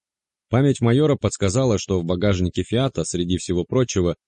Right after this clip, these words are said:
имеется одна интересная бутылочка. Этикетка на ней гласит, что внутри неё плещется жидкость для розжига костров. И действительно, если пшикнуть этим на дрова и поднести спичку, полыхнёт так, что будь здоров.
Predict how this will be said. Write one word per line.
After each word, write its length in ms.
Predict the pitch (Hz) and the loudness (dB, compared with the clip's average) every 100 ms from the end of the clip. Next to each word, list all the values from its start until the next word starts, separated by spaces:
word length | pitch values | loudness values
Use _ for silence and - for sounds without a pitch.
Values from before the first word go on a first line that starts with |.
| _ _ - | _ _ -2
имеется 480 | 117 170 135 - | 0 2 0 0
одна 260 | 107 107 120 | 0 2 2
интересная 680 | 95 92 95 95 95 90 82 _ _ | 2 2 0 0 0 0 -2 _ _
бутылочка. 800 | 85 101 - 113 90 - - 62 _ _ _ _ _ _ - | -2 -2 2 4 2 -2 -12 -14 _ _ _ _ _ _ -2
Этикетка 560 | 92 120 185 175 127 | 2 4 2 2 2
на 100 | 120 | 4
ней 220 | 117 131 | 6 4
гласит, 440 | 104 101 104 - 131 | 4 4 4 0 -2
что 280 | - 98 85 | 0 0 2
внутри 400 | 90 87 143 156 | 2 2 2 4
неё 320 | 131 127 120 | 4 4 4
плещется 540 | 104 113 - 95 98 | 2 0 2 -2 0
жидкость 480 | 80 117 - 113 92 | 2 2 2 0 0
для 180 | 87 90 | 0 2
розжига 380 | 98 92 82 90 | 2 0 0 0
костров. 480 | 98 92 - 90 - - _ - | 0 -4 -2 -2 -4 -16 _ -4
И 120 | 113 | 0
действительно, 640 | 131 - 117 98 87 76 | 0 2 0 2 0 -2
если 360 | 78 95 - 92 | 0 0 0 -2
пшикнуть 520 | - - 117 95 82 | 0 -2 0 0 0
этим 280 | 92 95 90 | 0 2 0
на 120 | 87 | 2
дрова 380 | 87 95 98 82 | 0 0 2 0
и 60 | |
поднести 520 | 76 85 82 87 - 87 | 0 -2 0 -2 -2 -8
спичку, 560 | - 151 - 87 78 _ _ _ 127 | -2 -4 -2 -4 -4 _ _ _ 0
полыхнёт 480 | 143 135 117 127 - | 2 2 2 2 0
так, 220 | 98 90 | -2 -2
что 180 | - 98 | -2 -4
будь 240 | 85 90 | 0 -2
здоров. 380 | 78 95 92 71 | 0 0 0 -2